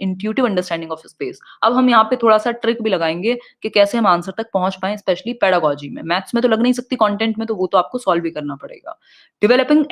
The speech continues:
extensive geometric vocabulary need not be an objective at primary level।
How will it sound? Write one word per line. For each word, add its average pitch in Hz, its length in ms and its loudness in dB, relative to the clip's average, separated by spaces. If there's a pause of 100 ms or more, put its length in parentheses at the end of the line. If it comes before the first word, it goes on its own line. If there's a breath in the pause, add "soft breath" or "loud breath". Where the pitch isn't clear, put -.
extensive 226 580 0
geometric 214 460 0
vocabulary 190 440 0
need 202 260 -2
not 185 240 0
be 196 140 -4
an 262 80 0 (340 soft breath)
objective 220 540 0
at 247 180 -2 (320)
primary 269 460 4
level। 104 180 -4